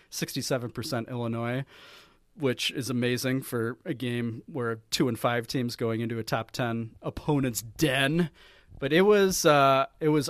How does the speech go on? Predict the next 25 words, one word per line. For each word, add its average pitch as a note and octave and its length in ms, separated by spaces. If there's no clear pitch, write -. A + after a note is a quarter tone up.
awesome. C#3+ 380
That C3+ 160
is B2 100
a B2 80
season, A3 560
<laughs> - 0
a A#3+ 880
season G#3+ 480
saver C#3+ 560
for C#3+ 300
the C#3 80
Illini. B2 560
I D3+ 180
still F3 340
feel C3 260
great A2 240
about G2+ 300
it. G2+ 180
I B2+ 140
feel B2 160
great B2 280
for B2+ 140
our B2 100
boy B2 320
Hugh A#2+ 460